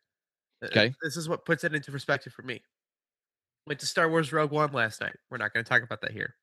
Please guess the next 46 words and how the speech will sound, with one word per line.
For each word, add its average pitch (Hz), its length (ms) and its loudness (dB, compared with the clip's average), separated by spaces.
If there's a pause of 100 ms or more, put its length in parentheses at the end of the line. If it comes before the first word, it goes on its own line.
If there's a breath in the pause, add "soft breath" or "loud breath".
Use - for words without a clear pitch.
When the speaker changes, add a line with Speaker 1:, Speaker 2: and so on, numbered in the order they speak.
(120)
Speaker 1:
I - 60 2
won't 110 260 -8
ruin 117 220 -4
it - 120 -10
for 87 140 -6
you. 80 100 -8 (680 soft breath)
Speaker 2:
Good, 135 100 12
Speaker 1:
Um, 117 60 12
Speaker 2:
'cause 135 160 6
I'm 113 80 8
not 110 120 8
gonna 110 120 6
see 113 120 8
it 104 60 4
for 110 80 -2
another, 107 100 4
like, 98 220 2
week 95 160 -2
and 95 60 0
a - 20 -2
half, 90 200 -4
probably. - 240 -4
Speaker 1:
Okay, 104 180 -4 (100)
but 120 100 0
I 120 60 2
won't 120 180 -6
say 117 140 -8
anything 101 300 -14
here. - 180 -14 (1400)
I 165 160 10
spent, 143 400 2 (440)
what, 131 280 4 (100)
twenty-three 127 440 -2
dollars 139 340 4
on 131 100 -2
tickets? - 540 -10 (640)
Speaker 2:
Yeah. 95 160 4 (320)
Speaker 1:
I 139 120 2
spent 139 440 2
twenty-one 147 500 0
dollars 147 400 4
on 131 100 -10
snacks. 180 580 2 (920)
That's - 200 -2
Speaker 2:
Dummy. 151 100 4
Speaker 1:
like, - 160 0